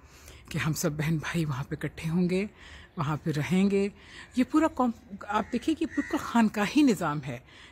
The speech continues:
यहाँ, यहाँ मैं सहन के, अ, मस्जिद के सहन में हूँ। ये अब्बा जी के जहाँ आपको ग्रीन नज़र आ रहा है, ये देखिए, मैं बहुत करीब करती हूँ, मैं अंदर भी आपको ले चलूँगी। तो यहाँ पे अब्बा जी की आरामगाह, साथ ये खेत खलियान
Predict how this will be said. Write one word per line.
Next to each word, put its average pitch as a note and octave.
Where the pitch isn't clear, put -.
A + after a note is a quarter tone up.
यहाँ, B3
यहाँ G3+
मैं G3
सहन A3
के, B3
अ, F3
मस्जिद F#3+
के A#3
सहन G3
में A#3
हूँ। A3+
ये G#3
अब्बा F#3+
जी -
के A#3+
जहाँ G#3
आपको G#3+
ग्रीन A3
नज़र G#3+
आ G3+
रहा G3+
है, G#3
ये A3
देखिए, G3+
मैं G3+
बहुत F3
करीब F#3
करती F#3+
हूँ, A3
मैं G#3
अंदर G3
भी G3+
आपको D#3+
ले D3
चलूँगी। D3+
तो G#3
यहाँ G3
पे A3+
अब्बा D#3
जी G#3
की G#3
आरामगाह, E3+
साथ A3+
ये G3
खेत -
खलियान F3